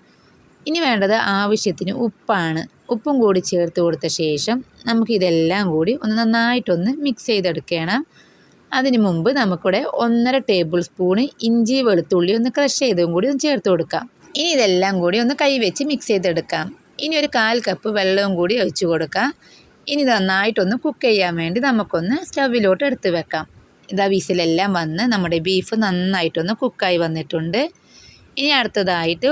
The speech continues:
ഒരു പാൻ വെച്ച് അതിലോട്ട് ആവശ്യത്തിന് വെളിച്ചെണ്ണയാണ് ഞാൻ ഒഴിച്ചു കൊടുക്കുന്നത്. എണ്ണ ചൂടായാൽ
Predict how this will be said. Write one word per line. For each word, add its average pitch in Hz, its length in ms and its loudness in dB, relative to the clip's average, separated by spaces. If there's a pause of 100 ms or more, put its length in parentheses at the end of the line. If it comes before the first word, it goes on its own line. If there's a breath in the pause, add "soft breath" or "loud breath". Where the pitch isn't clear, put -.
ഒരു 214 200 2
പാൻ 180 280 0 (120)
വെച്ച് 160 260 -2 (140)
അതിലോട്ട് 180 400 2 (200)
ആവശ്യത്തിന് 214 560 0 (340)
വെളിച്ചെണ്ണയാണ് 247 720 2
ഞാൻ 220 140 2
ഒഴിച്ചു 170 240 0
കൊടുക്കുന്നത്. 165 580 -2
എണ്ണ 294 260 -6 (100)
ചൂടായാൽ 190 580 2